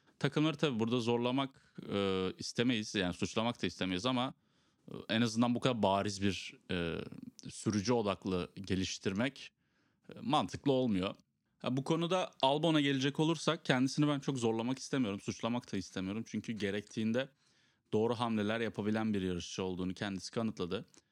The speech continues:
Ve henüz Formula birde ikinci senesi. Her ne kadar bir Hamilton gibi performans sergilemese de araca bu kadar hızlı adapte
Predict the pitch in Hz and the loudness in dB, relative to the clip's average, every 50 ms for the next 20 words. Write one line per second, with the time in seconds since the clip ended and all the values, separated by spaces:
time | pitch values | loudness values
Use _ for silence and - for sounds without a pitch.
0 | _ _ _ _ _ _ 123 120 123 135 135 131 - - - 117 117 117 127 131 | _ _ _ _ _ _ 0 2 2 2 2 0 0 2 2 2 4 4 4 4
1 | 127 117 110 104 104 123 113 107 - - 120 117 120 - - 113 98 90 - - | 4 2 2 0 2 0 -2 -2 0 0 0 0 0 0 -2 -2 -2 -2 -2 -4
2 | - 123 170 - _ _ _ _ _ _ _ _ _ _ _ _ _ _ _ - | -6 -6 -6 -8 _ _ _ _ _ _ _ _ _ _ _ _ _ _ _ 0
3 | 123 123 127 143 151 151 - 143 135 139 135 127 123 135 131 135 - - - - | 0 2 2 2 2 4 4 4 4 4 4 4 4 2 2 2 -2 -8 -12 -14
4 | - - 120 131 139 135 123 - - 127 120 120 117 110 - 131 117 113 - 127 | -4 0 2 4 4 4 2 2 2 2 2 2 0 0 0 0 0 0 0 0
5 | 117 120 120 117 - - 123 117 117 110 120 123 117 107 92 - - 95 104 120 | 2 2 0 0 -2 -2 -2 -2 0 0 0 0 2 0 0 -2 -2 -2 0 -2
6 | 131 127 - _ _ _ _ _ _ _ _ _ _ _ _ _ - - _ - | -2 -4 -8 _ _ _ _ _ _ _ _ _ _ _ _ _ -20 -14 _ 0
7 | 113 107 113 113 107 123 127 131 - 143 123 120 117 117 107 107 123 120 113 104 | 2 2 2 2 2 2 0 2 2 2 2 2 2 0 0 2 2 2 2 2
8 | 107 - - - - | 0 -2 -2 -2 0